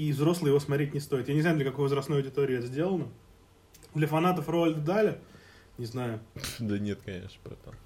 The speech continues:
Speaker 2: Ну, в общем, хуй с ними, с «Ведьмами». Я так и знал, что получится параша, и ты только подтвердил это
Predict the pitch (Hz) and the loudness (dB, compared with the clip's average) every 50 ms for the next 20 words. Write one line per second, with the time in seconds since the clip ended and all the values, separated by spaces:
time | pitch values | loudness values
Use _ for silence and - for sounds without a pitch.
0 | - - - - - - - - - - - - - - - - - - - - | -20 -20 -20 -20 -20 -20 -20 -20 -20 -20 -20 -20 -20 -20 -20 -20 -20 -18 -18 -16
1 | - - - - - - 220 240 240 - 247 214 - - 240 220 - - 160 139 | -16 -16 -16 -18 -2 4 6 6 8 8 6 6 8 6 6 6 6 6 6 6
2 | 135 131 131 - 175 165 147 127 113 113 113 113 110 - - 131 123 113 117 117 | 6 6 8 8 8 8 8 8 6 6 6 6 6 4 4 4 2 2 4 4
3 | 110 107 - - - 107 104 107 107 104 - - - - - 117 110 120 123 127 | 4 4 2 0 2 4 4 4 2 2 -2 -6 0 6 8 8 10 10 8 6
4 | - - 95 87 - - 107 92 - - 92 90 90 - - 95 90 90 - - | 4 0 -2 -4 -4 -6 -6 -4 -2 0 0 0 0 0 0 0 0 0 0 -4
5 | 90 - - 104 98 95 95 98 95 90 85 85 87 - 87 87 87 87 | -2 2 2 4 4 4 4 2 2 4 2 2 0 2 4 4 4 4